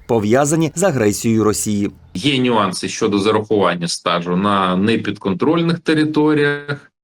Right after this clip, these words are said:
Speaker 2: Е, його, в принципі, і сьогодні не зараховують, бо нема сплати внесків до Пенсійного фонду України.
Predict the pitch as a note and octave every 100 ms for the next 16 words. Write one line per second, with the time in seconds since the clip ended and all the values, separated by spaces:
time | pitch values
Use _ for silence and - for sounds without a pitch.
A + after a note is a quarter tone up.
0 | _ _ _ _ _ _ _ _ _ A2
1 | G#2 F2+ F2+ F2 F2 F2 F2+ _ _ A2
2 | G2 G2 C3 A#2 B2 G2+ - - C3+ -
3 | A2+ - B2 A#2+ E3 E3 A#3+ E3 B2+ C3
4 | G2+ G2+ F2+ - F#2 E2 - - - G#2
5 | G#2+ A2+ G#2 - - G#2 F2+ - G2 A2
6 | F2 - - - G2 - F2+ - E2+ E2
7 | - F2 E2 E2+ E2+ C#3+ F#3+ G#3+ F#3